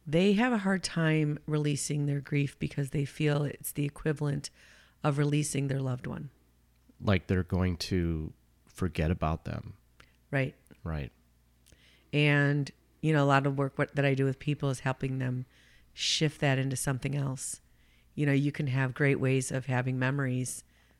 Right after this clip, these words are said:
Speaker 1: that don't need to be that you have pain, right? That you can, you can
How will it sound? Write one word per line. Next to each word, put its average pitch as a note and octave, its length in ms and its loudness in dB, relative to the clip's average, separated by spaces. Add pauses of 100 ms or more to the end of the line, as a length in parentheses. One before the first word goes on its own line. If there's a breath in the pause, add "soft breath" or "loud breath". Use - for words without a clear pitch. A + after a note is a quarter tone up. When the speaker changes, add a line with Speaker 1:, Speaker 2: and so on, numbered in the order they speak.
(140 soft breath)
Speaker 1:
that C3 300 2 (540)
don't C#3+ 240 0
need C#3 200 2
to C3 100 0
be C3+ 520 -2 (520 soft breath)
that C#3 140 0
you C#3+ 120 2
have B2 220 0
pain, C3 420 -4 (640)
right? C3+ 220 -6
That - 80 -14
you - 80 -10
can, C3+ 280 -8 (440 loud breath)
you D3+ 100 0
can D3 300 -2